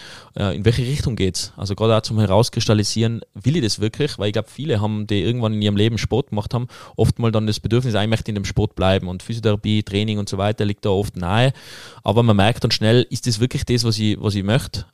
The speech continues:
Ähm, und ich glaub, von dem her ist es auch nochmal ein cooler, cooler Wegweiser.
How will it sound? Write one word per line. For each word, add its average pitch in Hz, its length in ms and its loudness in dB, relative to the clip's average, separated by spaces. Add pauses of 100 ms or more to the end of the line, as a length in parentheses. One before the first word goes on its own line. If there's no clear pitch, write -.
Ähm, 107 320 0
und 95 140 -6
ich 98 40 -6
glaub, 104 140 0
von 113 140 0
dem 104 160 4
her 113 100 6
ist 101 80 2
es 98 80 0
auch 98 80 2
nochmal 104 220 4
ein 92 60 -2
cooler, 98 400 4
cooler 101 260 0
Wegweiser. 95 600 -2